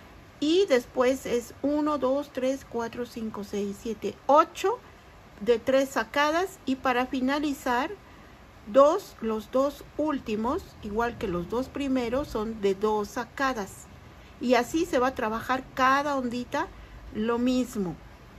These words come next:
Cuando lleguemos aquí al número, al macizo número doce, aquí,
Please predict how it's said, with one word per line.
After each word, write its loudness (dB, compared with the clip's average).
Cuando 4
lleguemos 0
aquí -2
al 0
número, 2
al 0
macizo -6
número -2
doce, -4
aquí, -4